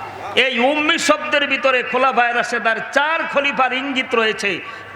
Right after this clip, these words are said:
চারজনের নামের ইঙ্গিত রয়েছে এই উম্মি শব্দের ভিতরে। জোরে সোরে বলেন সুবহানাল্লাহ।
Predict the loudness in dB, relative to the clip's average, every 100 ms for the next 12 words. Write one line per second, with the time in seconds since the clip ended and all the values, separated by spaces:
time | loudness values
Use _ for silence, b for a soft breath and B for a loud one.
0 | 2 2 2 2 2 2 2 2 2 0
1 | -2 0 0 0 0 -2 -2 -10 -16 -16
2 | -16 -2 0 2 2 2 2 0 0 -2
3 | 0 0 0 0 0 0 0 0 2 2
4 | 2 2 2 0 0 2 4 4 2 0
5 | 0